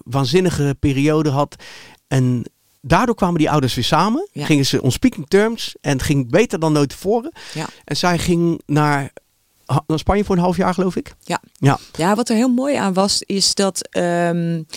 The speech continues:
Speaker 2: Josephine liet gewoon heel destructief gedrag zien.
Speaker 1: Ja.
Speaker 2: Heeft veel zelfdestructie, ook veel liegen en, eh,
Speaker 1: Ja.
Speaker 2: eh,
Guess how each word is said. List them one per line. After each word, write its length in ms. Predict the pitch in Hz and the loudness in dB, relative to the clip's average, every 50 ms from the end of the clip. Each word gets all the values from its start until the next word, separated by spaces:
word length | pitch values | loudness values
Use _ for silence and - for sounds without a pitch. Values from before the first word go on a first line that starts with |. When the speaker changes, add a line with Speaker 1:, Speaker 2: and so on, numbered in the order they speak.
| - - - - - - - - - - - - - _ _ - | -20 -20 -20 -20 -20 -20 -20 -20 -20 -20 -20 -20 -20 _ _ -2
Speaker 2:
Josephine 560 | - 226 220 - - - - 285 269 269 269 - | 0 0 2 0 0 -2 -2 0 0 0 0 0
liet 280 | 220 196 233 254 - | 0 2 2 2 2
gewoon 200 | - - 208 185 | 0 -2 -2 0
heel 320 | 160 165 175 196 254 262 202 151 | 0 2 4 4 2 2 0 -4
destructief 720 | - 190 214 214 - - - 185 151 - - - 180 - - | -2 0 0 0 0 0 2 0 0 0 -2 -6 -6 -6 -6
gedrag 440 | - 160 117 147 156 190 165 - | -4 -4 -2 -2 -2 -4 -4 -4
zien. 300 | - - 135 110 117 113 - | -6 -6 -6 -8 -8 -4 0
Speaker 1:
Ja. 200 | - 131 123 113 123 - - - - - - | 2 2 2 2 -2 -8 -20 -20 -20 -14 -8
Speaker 2:
Heeft 200 | - 143 139 - | -8 -6 -2 2
veel 220 | 202 220 226 185 | 2 2 2 2
zelfdestructie, 920 | 147 - 131 160 165 185 175 - 135 139 - - - - 123 - - - | 0 -2 0 0 0 -2 -2 -4 -4 -4 -4 -4 -4 -6 -6 -4 -4 -4
ook 100 | - 143 | -4 -4
veel 160 | - - 160 151 | -2 0 0 0
liegen 600 | 151 156 165 151 - - 151 143 147 147 - - | 2 0 0 -2 -2 -4 -4 -4 -4 -4 -4 -6
en, 240 | - 135 135 135 | -6 -6 -6 -6
eh, 60 | 131 135 | -4 -4
Speaker 1:
Ja. 180 | 131 123 127 | -4 -4 -4
Speaker 2:
eh, 120 | - - | -2 0